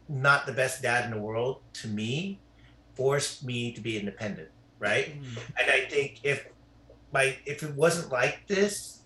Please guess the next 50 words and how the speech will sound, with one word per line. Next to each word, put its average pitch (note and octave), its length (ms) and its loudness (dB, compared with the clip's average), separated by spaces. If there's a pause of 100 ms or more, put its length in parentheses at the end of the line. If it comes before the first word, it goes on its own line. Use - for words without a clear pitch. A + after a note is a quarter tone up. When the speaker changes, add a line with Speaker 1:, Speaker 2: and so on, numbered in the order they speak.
Speaker 1:
where B2+ 600 4
I A#2+ 140 2
was A2+ 200 -4
forced B2 380 -2
to B2+ 60 -8
be A#2+ 160 -8
independent B2 720 -6
and A2+ 200 -6
just - 260 -10
go A#2 200 0
up, A#2 80 -8
strike A2+ 340 -4
out A2+ 120 -2
on A2 120 -4
my G#2 200 -6
own A#2+ 340 -4
and G2+ 300 -4
get A2+ 140 -6
my G#2+ 80 -6
own G#2+ 200 -8
job, G#2 240 -4
my G2+ 120 -6
own G#2 140 -8
money, G#2 220 -6
'cause G2+ 200 -14
he G#2+ 80 -10
wouldn't G2+ 220 -12
really G2+ 140 -12
give G2+ 140 -12
me G2 80 -6
anything, C3 420 -6
Speaker 2:
Mm-hmm. B2 380 -8 (440)
Speaker 1:
um, A#2+ 420 4 (560)
I C3 80 4
don't C#3 140 2
think C#3+ 140 -2
I B2+ 140 4
would A2+ 120 -2
be A#2 120 -6
the A2+ 100 -4
person G#2+ 380 -6
that G2 100 -6
I F#2 100 -6
am F2+ 140 -10
today. - 300 -16 (160)
Speaker 2:
Mm-hmm. C3 160 -10
Speaker 1:
And B2 260 2
I A#2 160 -4
think C3+ 260 -2
that's, A2+ 460 -4